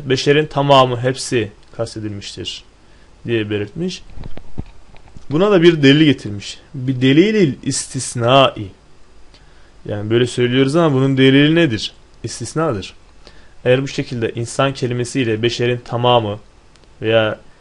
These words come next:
insanların cinsi, türü kastedilmemiş olsaydı, illa istisna edatını kullanarak ondan, yani insandan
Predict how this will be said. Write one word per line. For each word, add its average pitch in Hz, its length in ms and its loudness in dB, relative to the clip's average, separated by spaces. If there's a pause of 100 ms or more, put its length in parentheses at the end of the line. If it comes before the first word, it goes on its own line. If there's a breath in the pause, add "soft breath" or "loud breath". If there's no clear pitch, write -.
(340 soft breath)
insanların 120 640 0
cinsi, 117 400 -6
türü 120 540 0 (340)
kastedilmemiş 123 720 -6
olsaydı, 156 640 0 (880 soft breath)
illa 151 500 6 (440)
istisna - 500 -4
edatını 120 400 0
kullanarak 127 720 2 (220)
ondan, 127 420 2 (380)
yani 110 260 -2
insandan 104 600 -6